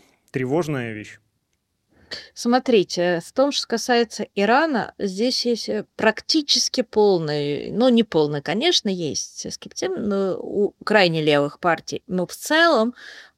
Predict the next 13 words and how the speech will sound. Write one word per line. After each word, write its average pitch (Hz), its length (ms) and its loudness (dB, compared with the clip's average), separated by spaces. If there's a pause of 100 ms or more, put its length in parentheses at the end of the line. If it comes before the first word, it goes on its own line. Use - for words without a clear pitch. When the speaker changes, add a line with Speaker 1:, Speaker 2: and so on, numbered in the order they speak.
Speaker 2:
и 285 260 2
у 233 340 2
израильской 214 600 0
оппозиции, 190 840 -4
и 185 420 0
у - 240 -2
израильской 175 360 -4
коалиции 185 840 0
есть 190 520 -4
единство 196 880 0
по 165 180 -6
поводу 175 920 0
войны, 170 760 -2